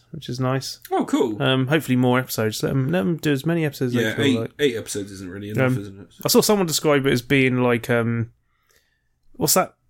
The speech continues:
Speaker 1: friggin', not Chowder. What's the one with the weird goldfish guy on Cartoon Network?
Speaker 2: No idea, mate.
Speaker 1: It's one on Cartoon Network where the animation styles are always different the whole way through the show. Every character's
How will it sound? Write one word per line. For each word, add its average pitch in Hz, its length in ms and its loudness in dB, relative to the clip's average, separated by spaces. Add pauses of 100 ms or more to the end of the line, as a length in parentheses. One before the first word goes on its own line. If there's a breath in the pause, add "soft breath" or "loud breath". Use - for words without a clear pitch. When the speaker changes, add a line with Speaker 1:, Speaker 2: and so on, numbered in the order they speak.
Speaker 1:
friggin', 160 600 0 (200)
not 160 140 0
Chowder. 113 520 2 (760)
What's 165 180 0
the 170 80 2
one 160 160 2
with 151 120 2
the 147 160 6
weird 139 240 2
goldfish 123 580 0
guy 110 280 2 (960)
on 127 120 2
Cartoon 127 300 2
Network? 120 440 0 (2250 soft breath)
Speaker 2:
No 117 280 -2
idea, 101 240 -4
mate. 101 200 -6 (460)
Speaker 1:
It's - 160 2
one 214 100 8
on 202 60 6
Cartoon 170 260 4
Network 139 240 4
where 139 80 -2
the 143 80 6
animation 135 460 4
styles 113 400 2
are 120 40 4
always 120 280 4
different 117 480 -2
the 123 80 2
whole 123 140 4
way 120 100 4
through 120 160 -2
the 123 80 0
show. 123 220 2
Every 117 200 0
character's 117 400 0